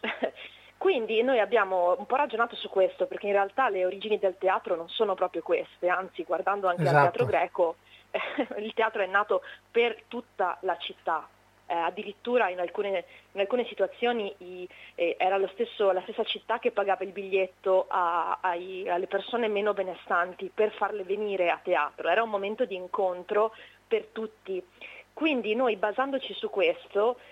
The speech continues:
Speaker 1: abbiamo cercato e cerchiamo di volta in volta nelle nostre attività di usare un linguaggio che sia il più possibile aperto a più persone, non solamente a persone che magari,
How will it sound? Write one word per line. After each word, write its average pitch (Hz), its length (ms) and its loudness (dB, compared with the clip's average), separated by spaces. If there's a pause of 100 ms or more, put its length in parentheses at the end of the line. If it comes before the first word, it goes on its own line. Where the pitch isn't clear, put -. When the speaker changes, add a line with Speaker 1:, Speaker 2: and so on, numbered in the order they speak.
(140)
Speaker 1:
abbiamo 247 640 0
cercato 214 720 0
e 214 100 -2
cerchiamo 214 480 -2
di 196 100 -4
volta 196 260 0
in 214 100 -2
volta 185 400 0
nelle 190 220 -2
nostre 196 300 -4
attività 190 640 -4 (100)
di 226 360 -4
usare 220 360 -2
un 202 120 -6
linguaggio 202 600 0
che 202 140 -8 (100)
sia 196 160 2
il 190 100 -2
più 262 200 -6
possibile 226 760 -4
aperto 190 600 -2
a - 140 -4
più 302 180 -2
persone, 165 680 -4 (340)
non 262 160 0
solamente 220 460 0
a 214 40 0
persone 214 440 -6
che 202 80 -10
magari, 196 440 0